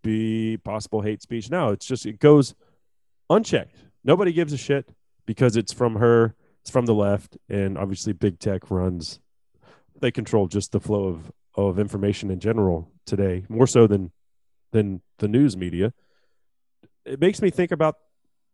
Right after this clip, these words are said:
the Jews wearing stars forced onto them by the Germans because, you know, they're keeping a list.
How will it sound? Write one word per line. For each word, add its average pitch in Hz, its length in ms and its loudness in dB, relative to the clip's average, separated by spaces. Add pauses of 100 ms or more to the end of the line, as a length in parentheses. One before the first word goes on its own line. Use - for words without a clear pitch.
(580)
the 131 100 2
Jews 147 340 2
wearing 131 440 0 (200)
stars - 580 -6 (380)
forced 120 320 0
onto 120 300 -4
them 117 120 -2
by 113 140 2
the 107 100 -2
Germans 104 360 -2
because, 95 320 -6 (160)
you 123 100 -2
know, 104 140 0
they're 113 160 2
keeping 123 320 0
a 107 80 4
list. 101 420 0